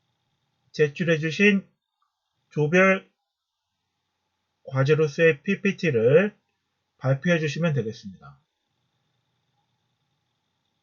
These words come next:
실시간 수업 때 발표해 주신 조는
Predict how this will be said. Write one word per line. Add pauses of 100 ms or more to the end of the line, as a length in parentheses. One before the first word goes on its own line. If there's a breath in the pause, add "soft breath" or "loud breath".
(300)
실시간
수업
때
발표해
주신
조는